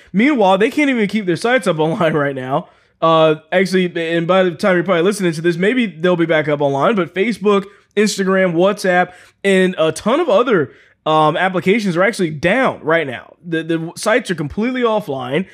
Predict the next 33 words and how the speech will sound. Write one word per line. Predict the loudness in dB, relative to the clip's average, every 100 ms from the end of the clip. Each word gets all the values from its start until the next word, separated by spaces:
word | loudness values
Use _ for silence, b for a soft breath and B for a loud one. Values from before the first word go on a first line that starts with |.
| B B
They've, | 0 0 2
they've | 0 2
been | 2 2
that | 2 2
way | 2
for | 2 2 2
more | 2 2
than | 2
an | 0
hour | 2 2 2 2
already. | 0 2 2 2 2 0 -6 b b 0
And | 2
we're, | 2
we | 0 2
have | 2 2
to |
wonder, | 0 2
what | 2 2
in |
the | 2 2
world | 2 2
took | -2
place, | 0 0 0
<laughs> |
guys? | 0 0 2 2
I |
mean, | 2 2 0 B B
why | 0 2 4
is | 0 0 -2 -2
your | -4
site | 0 2 0 -2 B B
not | 0 2 4
working? | 2 2 -4 -16